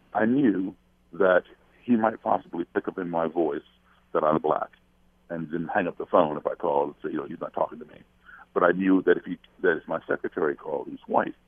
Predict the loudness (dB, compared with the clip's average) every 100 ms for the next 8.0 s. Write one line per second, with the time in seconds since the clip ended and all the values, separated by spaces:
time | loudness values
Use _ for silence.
0 | _ _ _ _ -2 -2 0 -2 -2 0
1 | 0 2 -2 -2 -10 -8 -8 -6 -6 -6
2 | -6 -4 0 0 0 0 0 -2 -2 -4
3 | -4 _ _ -4 -2 0 0 -2 -6 -4
4 | -4 -4 -8 -16 _ _ -2 -2 -2 -6
5 | -8 -4 -4 -2 -6 -14 _ _ -10 -6
6 | -2 -2 -4 -18 -4 2 4 2 -6 -14
7 | _ _ -8 -6 -6 -8 -4 -2 -2